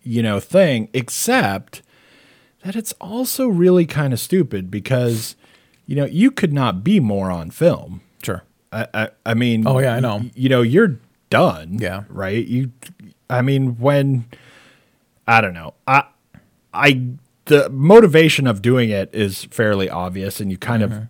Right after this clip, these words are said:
Speaker 1: obviously know it's gonna happen, but then you go, "Well, but then they have to really be stupid
Speaker 2: They,
Speaker 1: too."
Speaker 2: and they
Speaker 1: I
Speaker 2: are
Speaker 1: mean,
Speaker 2: stupid,
Speaker 1: so
Speaker 2: and I'm not gonna defend it too much. I,
Speaker 1: No.
Speaker 2: but I did, I came back around on it too, thinking, like,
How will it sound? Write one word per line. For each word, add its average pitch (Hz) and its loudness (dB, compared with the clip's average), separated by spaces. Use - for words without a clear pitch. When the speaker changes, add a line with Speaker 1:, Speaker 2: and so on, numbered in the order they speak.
Speaker 1:
obviously 104 -4
know 101 -4
it's 98 -10
gonna 95 -6
happen, 92 -8
but - -8
then 202 -2
you 180 -2
go, 120 0
"Well, 175 -2
but 151 -10
then 233 -2
they 190 2
have 127 -2
to 104 -4
really 104 -2
be 90 -8
stupid 135 -4
Speaker 2:
They, 147 4
Speaker 1:
too." 135 2
Speaker 2:
and 123 -2
they 113 0
Speaker 1:
I - 2
Speaker 2:
are - 0
Speaker 1:
mean, - 0
Speaker 2:
stupid, - 4
Speaker 1:
so 107 4
Speaker 2:
and 165 2
I'm 165 0
not 160 0
gonna 120 -2
defend 123 -4
it 147 -10
too - -8
much. 120 -4
I, 151 -4
Speaker 1:
No. 90 -10
Speaker 2:
but 143 0
I 127 0
did, 208 -4
I 131 0
came 170 -2
back 120 -4
around 113 -4
on 107 -6
it 107 -10
too, 151 -4
thinking, 120 -6
like, 101 -10